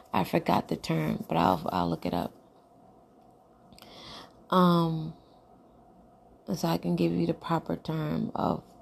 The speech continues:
when someone's reading your thoughts and you're hearing theirs. So, um, so, um,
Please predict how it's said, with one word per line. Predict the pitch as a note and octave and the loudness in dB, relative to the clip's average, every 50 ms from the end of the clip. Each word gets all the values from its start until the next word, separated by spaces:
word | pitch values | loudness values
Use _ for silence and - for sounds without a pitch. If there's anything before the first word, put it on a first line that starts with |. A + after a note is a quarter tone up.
| - - _ - | -20 -20 _ -14
when | - - E3 D#3+ D#3 D#3 D#3 D3+ | -6 -2 0 0 0 0 -2 -4
someone's | - - D#3 D#3 D#3+ D#3 D#3 D3+ D3+ D3+ D3+ - - - - - | -4 -4 -2 -2 0 0 0 0 0 0 -2 -4 -6 -8 -10 -2
reading | E3+ E3 E3+ E3+ E3+ D#3+ D#3 | 2 4 6 6 6 4 2
your | D#3 D#3 D3+ | 2 0 0
thoughts | D3+ - D3+ - B1+ - - - - - - _ _ _ - - - - - - - - - - - - - - - - - - - | 0 0 2 2 2 2 0 -4 -10 -20 -20 _ _ _ -20 -20 -20 -20 -18 -18 -16 -16 -16 -16 -16 -14 -16 -16 -18 -20 -20 -12 -6
and | - F2+ E2+ F2 E2+ - - - E2+ F2 E2+ E2+ E2 - - - - - - - - - - - - - - - - - - - - | -2 0 0 2 2 2 2 0 0 0 0 -2 -2 -4 -8 -12 -14 -16 -18 -16 -16 -16 -16 -16 -16 -18 -20 -20 -20 -20 -20 -12 -6
you're | F#3 E3+ D#3 D#3+ D#3+ D#3 D#3 D#3 | -4 -2 2 4 4 6 6 4
hearing | D#3 - - E3 D#3+ D#3 D3+ D3+ D3+ D3+ | 4 2 2 2 4 4 4 2 2 2
theirs. | - D#3 D3+ D3+ D3+ D3 - - - - - - - - - - - - - - - - - - - - _ _ _ - - - - - - - - - - - - - - - | 2 4 4 4 4 4 2 -2 -6 -14 -18 -20 -20 -20 -20 -20 -20 -20 -20 -20 -20 -20 -20 -20 -20 -20 _ _ _ -20 -20 -20 -20 -20 -10 -8 -8 -8 -8 -12 -20 -20 -12 -6
So, | - - - - - - | -4 -2 0 0 0 -2
um, | - F2 - - - A1+ - - - - - - - - - - - - - - - - - - - - - - - - - - - - - - - - - - - - - - - - - - - - - - - - - - - - - - - - - - - - - - - - - - - - - - - - - - - - | -2 -4 -2 -2 -2 -2 -4 -6 -10 -12 -16 -20 -20 -20 -20 -20 -20 -20 -20 -20 -20 -20 -20 -20 -20 -20 -20 -20 -20 -20 -20 -20 -20 -20 -20 -20 -20 -20 -20 -20 -20 -20 -20 -20 -20 -20 -20 -20 -20 -20 -20 -20 -20 -20 -20 -20 -20 -20 -20 -20 -20 -20 -20 -20 -20 -20 -20 -18 -14 -14 -12 -12 -14 -14 -16 -16 -18 -18 -18 -18 -10 -2
so, | - F#3 | 2 4
um, | F3+ F3+ F3+ F#3 - A3+ F#3 F3+ F3 F3 F3+ F3 F3 F3 F3 F3 F3 | 4 6 4 2 2 2 2 2 4 4 4 4 4 2 2 0 -4